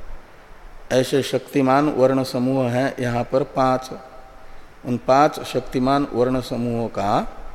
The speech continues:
नाम है वाक्य गाम अनय्य। और ये यदि आप्त के द्वारा उच्चारित है तो शब्द प्रमाण बनेगा,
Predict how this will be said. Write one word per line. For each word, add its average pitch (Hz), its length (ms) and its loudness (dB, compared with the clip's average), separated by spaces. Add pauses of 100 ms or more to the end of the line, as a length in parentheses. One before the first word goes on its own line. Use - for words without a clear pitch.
(260)
नाम 123 340 -2
है 110 220 -4
वाक्य 127 500 0 (600)
गाम 117 340 0
अनय्य। 95 680 -6 (2250)
और 123 240 4 (500)
ये 143 240 6 (760)
यदि 127 640 2
आप्त 123 380 0 (140)
के 147 140 2
द्वारा 127 500 4 (100)
उच्चारित 127 680 4
है - 220 -10 (1200)
तो 127 100 -4
शब्द 139 340 2
प्रमाण 107 460 -2
बनेगा, 87 460 -10